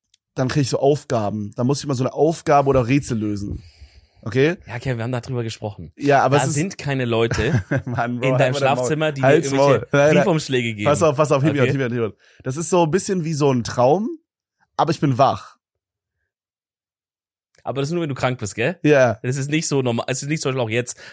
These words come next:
Speaker 2: dass hier hinten jemand steht, der jetzt
Speaker 1: Ja,
Speaker 2: gleich
Speaker 1: oder
Speaker 2: eine
Speaker 1: hier
Speaker 2: Aufgabe
Speaker 1: auf der Couch. Siehst du auch diesen Bären?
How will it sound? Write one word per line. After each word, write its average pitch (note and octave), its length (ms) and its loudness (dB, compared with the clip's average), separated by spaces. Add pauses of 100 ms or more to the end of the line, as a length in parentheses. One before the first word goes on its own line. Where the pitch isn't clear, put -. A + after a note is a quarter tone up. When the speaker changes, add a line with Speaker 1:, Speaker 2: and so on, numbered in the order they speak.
Speaker 2:
dass A#2 160 0
hier C#3+ 140 2
hinten B2 360 -2
jemand A#2 280 -2
steht, B2 240 -2
der A2 80 0
jetzt G#2+ 100 -4
Speaker 1:
Ja, D3+ 120 6
Speaker 2:
gleich C#3+ 60 6
Speaker 1:
oder D3 100 6
Speaker 2:
eine D3+ 80 4
Speaker 1:
hier D#3 120 6
Speaker 2:
Aufgabe C3 160 4
Speaker 1:
auf C3 80 4
der C3+ 140 4
Couch. C3+ 280 2
Siehst C#3 260 -2
du D3 40 4
auch C#3+ 40 4
diesen C3 220 -2
Bären? E3 300 2